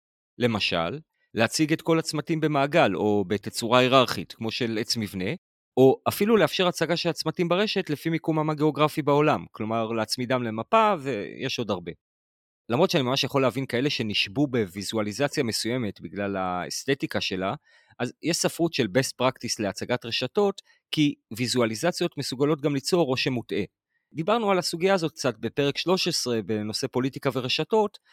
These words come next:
בעקבות התמונה האיקונית במחקר של לדה אדמיק במאמר שלה Divided They Blog.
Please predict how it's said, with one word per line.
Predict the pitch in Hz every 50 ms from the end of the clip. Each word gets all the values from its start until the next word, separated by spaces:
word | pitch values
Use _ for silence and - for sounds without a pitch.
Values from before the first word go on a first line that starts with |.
| - _ -
בעקבות | 107 123 - - 147 160 - -
התמונה | 127 117 110 - - 113 110 127 135 131
האיקונית | 120 110 - - 156 151 143 139 127 -
במחקר | - 107 104 104 104 101 104 - - - 131 127
של | 117 - - 120 113 113 117
לדה | 120 113 127 117
אדמיק | 117 110 156 170 170 165 156 160 - - -
במאמר | 104 104 110 104 107 104 104 107 110 110 120 127 127
שלה | 120 - - 127 123 120 120 110 - 104
Divided | 104 101 - 131 123 120 110 123 110
They | 92 107 104 101 - 101
Blog. | 95 80 73 -